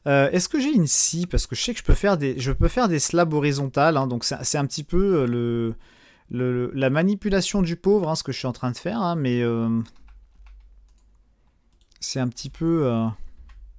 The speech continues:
Non, c'est pas ça qui m'intéresse. C'est quoi, c'est ça, les Iron Saw ? Vas-y, on va essayer.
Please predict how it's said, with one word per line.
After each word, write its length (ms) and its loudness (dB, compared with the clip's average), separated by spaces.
Non, 180 -4
c'est 160 -6
pas 140 -6
ça 120 -6
qui 140 -12
m'intéresse. 640 -8
C'est 180 -12
quoi, 160 -2
c'est 140 -6
ça, 260 0
les 540 2
Iron 340 2
Saw ? 260 -2
Vas-y, 240 -2
on 60 -6
va 80 -2
essayer. 420 -4